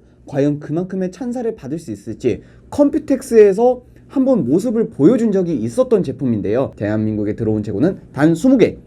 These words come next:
그 다음에 이렇게 마인드 피씨에서 제품을 직접 구매를 하여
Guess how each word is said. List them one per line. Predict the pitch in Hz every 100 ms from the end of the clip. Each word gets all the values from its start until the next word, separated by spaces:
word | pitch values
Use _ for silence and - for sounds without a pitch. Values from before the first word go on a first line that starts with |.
| - _
그 | -
다음에 | 120 113 214 - -
이렇게 | 120 143 131
마인드 | 107 123 143
피씨에서 | 151 185 131 113 151 - - - - - - -
제품을 | 151 147 143 139
직접 | - 127
구매를 | 131 123 127
하여 | 143 202 180 269